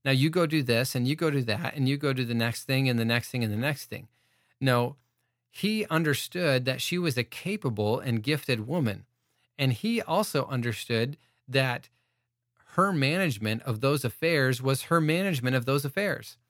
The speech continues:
that God had gifted her to do those things. And he was willing to turn those things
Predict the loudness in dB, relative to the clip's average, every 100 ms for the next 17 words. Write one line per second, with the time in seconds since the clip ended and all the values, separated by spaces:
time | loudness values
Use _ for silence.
0 | _ _ _ 0 0 2 2 2 0 -4
1 | -4 -6 -6 -8 -4 0 0 0 2 2
2 | 0 -2 -4 -2 -2 -6 -16 _ _ _
3 | _ _ _ _ _ _ _ _ -4 -2
4 | -2 -2 0 0 -2 -4 -2 -2 -2 -4
5 | -6 -10 _ _ _ -4 -4 -4 -4 -2
6 | 0 2 2 0 0 0